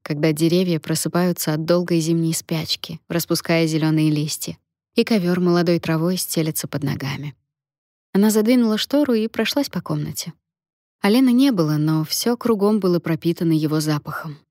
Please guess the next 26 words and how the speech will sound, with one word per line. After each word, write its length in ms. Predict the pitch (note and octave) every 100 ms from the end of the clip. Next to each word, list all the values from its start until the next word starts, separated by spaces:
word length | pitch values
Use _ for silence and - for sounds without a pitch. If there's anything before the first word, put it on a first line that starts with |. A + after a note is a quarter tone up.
| _ _ _ _ -
Лия 240 | F3+ F3+
начала 400 | F3+ F3 F3+ F3
сходить 400 | F3 - F3 F#3+
с 100 | -
ума 360 | F#3 E3+ D#3+ D#3
от 80 | D3+
желания 520 | E3 E3 E3+ E3 D#3
ощутить 640 | D#3+ - - - E3+ -
его, 280 | D#3 D#3 D#3 _ _ _ -
прикоснуться. 880 | D#3+ - E3 - F3 F3 - - E3 _ _ _ _ _ _ _ _ _ _
Подойдя 340 | - F#3+ G3 G#3+
к 80 | -
комоду, 380 | G#3+ B3 C#4+
она 180 | G#3+ A#3+
выдвинула 460 | A3+ A3+ A3 G#3 F#3
верхний 400 | F#3 F3+ F3 E3
ящик 480 | A#3 C#4 G3+ - -
и 120 | A3
достала 440 | G#3+ F#3 - A3+ G3
первое, 400 | - G#3 F3 D#3+
что 160 | -
попало 340 | D#3+ D#3+ D#3+ D#3
под 220 | C#3+ C#3+
руку — 300 | C#3+ - D3+ _ _ _ -
его 260 | E3 E3+
футболку. 640 | E3+ D#3+ C#3+ C#3+ - -